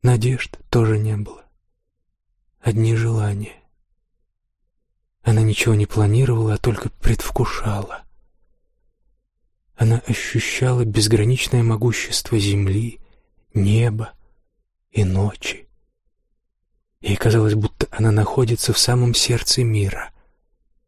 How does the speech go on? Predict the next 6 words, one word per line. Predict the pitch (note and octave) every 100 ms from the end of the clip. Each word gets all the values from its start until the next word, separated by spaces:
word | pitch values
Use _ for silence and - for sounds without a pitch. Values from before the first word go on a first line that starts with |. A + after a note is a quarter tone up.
| _ _ -
Позабытая | - G#2 G2+ B2+ - A2+
всеми | - B2+ A#2+
частица | A#2 - - B2+ - -
жизни, | A2+ A2 A#2 G#2+ A2 A2+ - _ _ _ _ _
одухотворенная | A#2+ G#2+ - - A#2+ B2+ A#2+ A#2 A#2 -
искра, | C3 C3 - - -